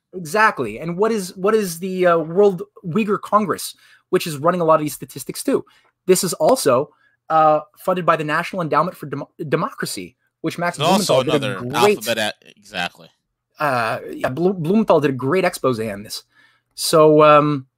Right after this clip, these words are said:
Speaker 1: yeah, I mean, all of this stuff, it's all psyops.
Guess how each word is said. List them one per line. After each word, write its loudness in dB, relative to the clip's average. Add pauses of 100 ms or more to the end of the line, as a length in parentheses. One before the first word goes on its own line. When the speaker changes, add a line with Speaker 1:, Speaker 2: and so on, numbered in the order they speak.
(240)
Speaker 1:
yeah, 4
I 2
mean, 0
all 6
of 0
this 0
stuff, 2
it's -8
all 4
psyops. -2